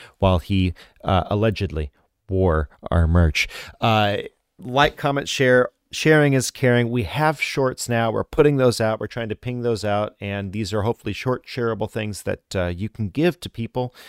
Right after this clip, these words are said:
and, uh, pass around social media. We are excited and ecstatic to have over sixty thousand downloads. The YouTube channel is just slowly inching along, but, uh, getting a few thousand here, a few thousand there. Uh, your support has been appreciated.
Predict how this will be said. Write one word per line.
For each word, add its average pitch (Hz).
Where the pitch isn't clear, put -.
and, 120
uh, 117
pass -
around 117
social 113
media. 117
We 110
are 95
excited 127
and 104
ecstatic 120
to 101
have 98
over 101
sixty -
thousand 123
downloads. 123
The 107
YouTube -
channel 147
is 131
just -
slowly 370
inching 370
along, 339
but, 160
uh, 156
getting 170
a -
few 170
thousand 156
here, 147
a 147
few 143
thousand 139
there. 120
Uh, 113
your 110
support -
has -
been 98
appreciated. 139